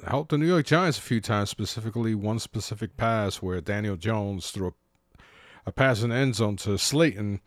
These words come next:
and it was intercepted by Peters, but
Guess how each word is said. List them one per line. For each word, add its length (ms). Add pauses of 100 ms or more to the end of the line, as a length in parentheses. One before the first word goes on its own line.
(960)
and 400
it 40
was 200
intercepted 460
by 140
Peters, 360
but 260